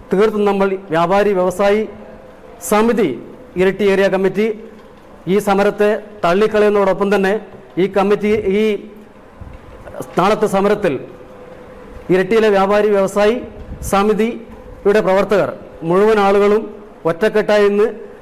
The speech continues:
കച്ചവട, സാധാരണ സമയത്തിലുപരി രാവിലെ എട്ട് മണി മുതൽ തുറക്കുന്ന കട എട്ട്, രാത്രി എട്ട് മണിക്ക് അടക്കണം,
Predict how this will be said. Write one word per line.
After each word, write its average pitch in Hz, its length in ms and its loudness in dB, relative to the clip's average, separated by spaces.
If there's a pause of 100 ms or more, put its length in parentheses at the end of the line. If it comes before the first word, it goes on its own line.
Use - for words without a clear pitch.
(120)
കച്ചവട, 208 320 0 (400)
സാധാരണ 208 400 2 (100)
സമയത്തിലുപരി 202 640 2 (440)
രാവിലെ 190 320 2
എട്ട് 196 160 -2
മണി 208 140 4
മുതൽ 208 180 2
തുറക്കുന്ന 202 360 0
കട 190 120 2 (1000)
എട്ട്, - 160 0 (120)
രാത്രി 190 280 2
എട്ട് 220 140 0
മണിക്ക് 214 240 2
അടക്കണം, 202 300 2